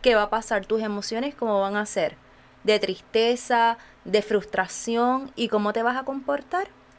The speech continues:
Pequeña o pequeño. Así que en esas relaciones que tú estás teniendo día a día, ¿qué tú estás dando por cierto? ¿Qué tú decides creer? ¿Qué tú estás eligiendo dar por cierto?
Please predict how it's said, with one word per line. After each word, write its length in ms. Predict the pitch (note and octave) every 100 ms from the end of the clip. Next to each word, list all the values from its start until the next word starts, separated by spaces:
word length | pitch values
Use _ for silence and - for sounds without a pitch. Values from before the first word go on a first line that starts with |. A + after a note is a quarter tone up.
| - - -
Pequeña 600 | G#3 A3 G#3 F#3+ F3 - - -
o 120 | - -
pequeño. 580 | F#3 G#3+ G#3 F#3 F3 - _ _ _ _ - -
Así 360 | C4 C4 F4 F4 -
que 260 | C#4+ C4 - - - _ _
en 200 | C4 C4
esas 280 | D4+ D#4+ F#4+
relaciones 720 | F#4+ F4+ D#4+ - E4 E4 D#4+
que 160 | - C4+
tú 80 | A#3
estás 240 | A#3+ C#4+
teniendo 480 | D4+ C#4+ C#4 C4 B3
día 240 | B3+ B3
a 60 | A#3+
día, 460 | B3+ B3 F3 D#3+ - - - -
¿qué 120 | D4
tú 60 | D4
estás 240 | D4 C4+
dando 300 | A#3 A#3 B3
por 160 | A#3 A3+
cierto? 440 | G#3+ F#3 F#3+ F#3 - -
¿Qué 120 | C#4+
tú 100 | D4+
decides 720 | C#4+ C4+ - C#4 C#4 B3+ - -
creer? 520 | G3+ F#3+ F#3+ F#3 F#3+
¿Qué 180 | - C4
tú 100 | D#4
estás 380 | C#4+ B3+ C#4+ -
eligiendo 760 | B3 A3+ G3+ A3+ A#3+ B3+ G#3 F3
dar 200 | E3 E3
por 260 | G#3 G3
cierto? 560 | - F#3+ E3+ E3 -